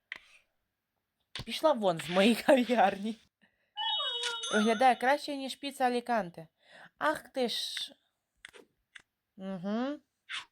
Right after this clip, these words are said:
Угу. Я зрозуміла, це був засланий казачок. Чесно. Сир. Що? <laughs> Ну ладно.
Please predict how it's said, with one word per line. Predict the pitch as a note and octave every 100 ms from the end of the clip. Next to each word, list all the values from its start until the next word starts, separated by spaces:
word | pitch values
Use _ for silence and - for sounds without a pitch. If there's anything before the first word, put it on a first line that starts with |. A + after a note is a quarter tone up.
| _ -
Угу. | F#3+ G3 A3+ C4 - - -
Я | A#3 B3
зрозуміла, | B3+ A#3 C4 C#4 F3 E3
це | - A3
був | G#3+ G3 A#3+ A3
засланий | G#3 G#3 G#3 A#3 A#3+
казачок. | A#3+ A#3 B3 - A3 A3+ - - -
Чесно. | - A#3 - D#3 - _ _
Сир. | - F#3+ - _ _ _ _ _ _ _ _
Що? | - A#3 _ _ _ - - _ _ - - -
<laughs> | A#3 - C4+ - - -
Ну |
ладно. | C#4+ A#3+ A3+